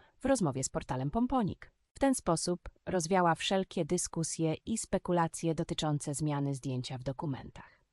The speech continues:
Odpowiedź, jaką Małgorzata udzieliła, zaskoczyła wielu, bowiem sam powód był dużo bardziej przyziemny, niż można by przypuszczać.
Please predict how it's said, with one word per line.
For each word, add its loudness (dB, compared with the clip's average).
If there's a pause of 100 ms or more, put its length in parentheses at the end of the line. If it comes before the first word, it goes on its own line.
(160)
Odpowiedź, 2
jaką 2
Małgorzata 4
udzieliła, 0 (240)
zaskoczyła 0
wielu, -4 (280)
bowiem 4
sam 4
powód 2
był 2
dużo 2
bardziej 2
przyziemny, 2 (260)
niż 2
można 2
by -4
przypuszczać. -8